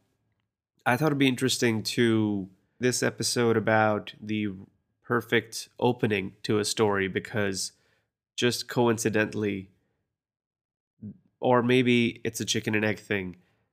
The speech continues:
this week I wanted to write the opening of a story that I'm working on that's gonna be an audio play for the show that I'm producing called Play Me Life, which should be coming out sometime in January. I'm very, very, very, very,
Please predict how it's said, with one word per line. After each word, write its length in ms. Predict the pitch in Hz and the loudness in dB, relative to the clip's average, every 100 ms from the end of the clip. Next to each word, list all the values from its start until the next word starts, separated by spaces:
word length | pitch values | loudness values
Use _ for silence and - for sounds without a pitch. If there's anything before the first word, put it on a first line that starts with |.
| _ _ _ _ | _ _ _ _
this 440 | 104 101 131 - - | -8 -2 -2 -2 0
week 500 | 123 120 90 - - 110 | 2 2 -2 -16 -10 -4
I 320 | 110 107 101 | -2 0 -2
wanted 580 | 95 92 107 110 110 110 | -4 -2 2 2 2 -2
to 600 | - 107 101 98 95 90 _ - | -4 -2 -2 -2 -4 -8 _ -18
write 640 | 101 107 107 101 - - - _ _ | -6 2 2 0 -6 -14 -16 _ _
the 240 | 104 101 - | -6 -6 0
opening 500 | 123 127 110 104 98 - | 0 2 -2 -4 -6 -10
of 160 | 107 110 | -12 -8
a 40 | |
story 400 | - 113 107 101 | -4 0 0 0
that 160 | 98 98 | -4 -6
I'm 100 | 95 | -6
working 340 | 98 - 95 | -8 -10 -10
on 260 | 92 90 - _ _ _ | -8 -10 -14 _ _ _
that's 200 | 101 - | -8 -4
gonna 160 | 110 101 | -4 -2
be 120 | 101 | 0
an 60 | 101 | 0
audio 320 | 98 101 101 | -2 -2 -4
play 300 | 101 98 92 | -6 -10 -8
for 120 | 104 | -4
the 120 | 101 | -4
show 560 | 98 - 95 92 90 - | -4 -4 -2 -2 -6 -8
that 140 | 98 | -10
I'm 120 | 95 90 | -10 -10
producing 540 | 95 92 92 98 90 | -10 -8 -6 -8 -10
called 440 | - 98 95 - - | -8 -6 -6 -8 -12
Play 200 | 101 95 | -10 -8
Me 180 | 92 | -6
Life, 360 | 90 90 87 - _ _ _ _ _ _ _ - | -6 -6 -8 -16 _ _ _ _ _ _ _ -10
which 480 | 104 104 - - - | -4 -4 -2 -6 -6
should 300 | - - 135 | -4 0 2
be 140 | 110 107 | 2 0
coming 340 | 113 104 101 | 0 -2 0
out 440 | 98 95 - - - | 0 -2 -6 -16 -14
sometime 540 | - 104 95 110 95 | -6 -4 -4 -6 -6
in 100 | 95 | -6
January. 560 | 92 95 92 92 90 87 | -6 -6 -6 -4 -6 -6
I'm 160 | 87 | -8
very, 220 | 87 95 92 | -6 -6 -6
very, 240 | 90 87 | -8 -8
very, 200 | 90 85 | -10 -10
very, 160 | 85 | -12